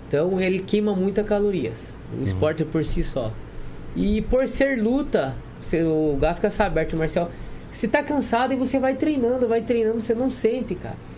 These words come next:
Speaker 1: Então, é algo que a pessoa gosta. Cada dia um dia, um treino diferente. Então, é algo que a pessoa vai e faz com prazer. Por isso
Speaker 2: Uhum.
Speaker 1: que, primeiro pilar, porque isso, por isso que ela tem resultado no emagrecimento.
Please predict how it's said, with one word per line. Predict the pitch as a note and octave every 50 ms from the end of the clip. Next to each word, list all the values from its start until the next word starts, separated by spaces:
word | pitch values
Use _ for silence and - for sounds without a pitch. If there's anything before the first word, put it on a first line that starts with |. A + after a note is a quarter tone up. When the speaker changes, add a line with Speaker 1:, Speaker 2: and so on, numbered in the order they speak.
| - - - - - -
Speaker 1:
Então, | - G3+ G#3+ G#3
é | F#3
algo | F3+ F#3+ G3+ F#3
que | - G#3+
a |
pessoa | G#3 G#3+ G#3 G#3 - - A3+ A3+
gosta. | F#3+ F3 F3+ F3+ F3+ F#3 - - - - - - -
Cada | - E3 F3 F3+ F3+
dia | D#3 D3 F3+ G3+
um | G3
dia, | F3+ F3+ G3 F#3+ F#3 F3 - - -
um | E3 E3+ F3
treino | E3 - F#3+ G3 G#3 G3+ G3
diferente. | - - - F3+ E3+ E3 D#3 C#3 C3+ - - - - - - - - - - - - - - -
Então, | - F3 F#3+ G#3+ A3 G#3+ G3+
é | F#3+ F#3+
algo | F#3 G3 G#3+ A3+ A3 A3 G#3+
que | A3 - - G#3+ G#3+
a | G#3
pessoa | G3+ G#3 G3+ F#3 F#3 - G#3 G#3 G#3+ G#3
vai | F3 F#3 F#3+ G3 G#3 A3+ A#3 B3+ B3 A#3+ - - - - - -
e | - D#3+
faz | - - G#3 G#3 G#3+
com | - A3+ A#3
prazer. | G#3+ B3 C4 C4 A#3 G3 G3+ G3+ F3 C#3+ G2+ G#2+ - - - - - - -
Por | F3+ G3 G#3+
isso | A3 A3 - - -
Speaker 2:
Uhum. | -
Speaker 1:
que, | - A3 G#3+ G#3 - - - - - - -
primeiro | - F3 F3 F#3+ G#3+ A#3+ A#3+
pilar, | A#3+ - A#3 G#3+ G#3 F#3 D#3+ D3+ D3
porque | D#3 D3+ D3+ E3+
isso, | F#3 F3+ - - - - - -
por | - F#3
isso | G3 F#3 -
que | - G3+
ela | G3+ G3 G3 F#3 F#3 F#3+ - - - - - - - - -
tem | G3 G3 F#3+
resultado | G3 F#3 F3 G3 F#3 - F#3 E3 D#3 - D3+
no | D3+
emagrecimento. | D3+ D3 D3 C#3+ D3+ D3 - D#3+ D3+ C#3+ B2 - - - -